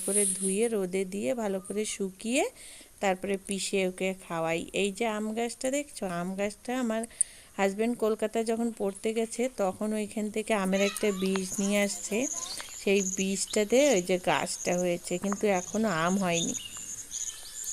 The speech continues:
তারপরে বিকালবেলা তো ছেলে প্রচুর খুশি, রোদ হয়েছে, এখন রাস্তাও একদম শুকিয়ে গেছে, পুকুর পাড়ে বসে খেলছে। এদিকে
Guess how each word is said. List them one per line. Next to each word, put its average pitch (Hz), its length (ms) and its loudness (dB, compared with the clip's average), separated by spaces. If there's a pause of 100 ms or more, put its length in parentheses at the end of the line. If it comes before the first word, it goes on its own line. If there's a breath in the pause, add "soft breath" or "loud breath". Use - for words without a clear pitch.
(120)
তারপরে 226 400 6
বিকালবেলা 214 680 6
তো 214 220 2
ছেলে 202 400 4 (600 loud breath)
প্রচুর 208 400 6
খুশি, 208 560 4
রোদ 196 360 6
হয়েছে, 196 400 6
এখন 196 220 6
রাস্তাও 190 500 4
একদম 196 400 4
শুকিয়ে 196 480 2
গেছে, 196 440 2 (560 loud breath)
পুকুর 196 300 4
পাড়ে 196 260 8
বসে 190 320 4
খেলছে। 190 680 4 (1900)
এদিকে 196 400 2